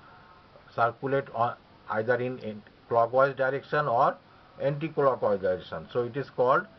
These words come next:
unidirectional, not bidirectional, not bidirectional. Number four,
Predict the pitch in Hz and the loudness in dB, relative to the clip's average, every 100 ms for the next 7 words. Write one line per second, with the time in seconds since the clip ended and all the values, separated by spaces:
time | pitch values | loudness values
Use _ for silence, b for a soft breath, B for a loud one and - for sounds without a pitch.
0 | B - - 139 151 156 143 131 120 110 | B -20 -10 -6 -4 -2 2 2 2 -4
1 | - 95 90 101 123 139 107 117 127 113 | -8 -8 -6 0 0 0 0 2 2 0
2 | 101 95 - 90 85 90 113 156 - - | -2 -6 -8 -12 -12 -2 0 0 -4 -20
3 | - - - - 95 120 143 147 123 110 | -20 -20 -20 -20 -4 0 0 2 0 0
4 | 101 - 90 82 - - - - - - | -6 -10 -16 -16 -16 -20 -20 -20 -20 -20
5 | - 98 113 131 123 - 127 | -14 -8 -2 -2 -2 -4 -4